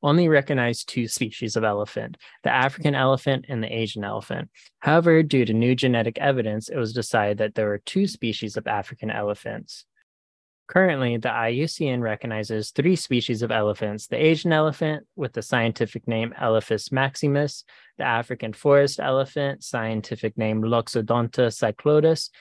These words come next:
and the African savanna elephant with the scientific name Loxodonta africana. But previously, there is only one species of African elephant recognized, and this was gonna be Loxodonta africana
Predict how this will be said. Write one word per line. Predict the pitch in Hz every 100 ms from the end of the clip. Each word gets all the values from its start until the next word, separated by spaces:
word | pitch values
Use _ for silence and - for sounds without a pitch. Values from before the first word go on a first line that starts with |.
| - -
and | 127 113
the | -
African | 135 131 143 - 131
savanna | 127 117 113 110 107 110
elephant | 104 107 - 110 -
with | 117
the | -
scientific | - 123 113 117 - 113 117
name | 117 110 110 - - -
Loxodonta | 120 113 - 113 110 107 113 110
africana. | 113 104 110 104 147 151 110 113 127 - - - -
But | 120 -
previously, | - 247 185 113 - 123 113 120
there | 123 117
is | 113
only | 135 135
one | 113 117 117
species | - 113 - 117 110
of | 101
African | 113 101 - 113 113
elephant | 120 107 - -
recognized, | 117 123 131 147 147 156 160 - _ _
and | 117 117
this | 117
was | 123 107
gonna | 117 110
be | 110 107
Loxodonta | 104 113 110 120 110 107 104 110
africana | 113 104 - 107 - 165 175 175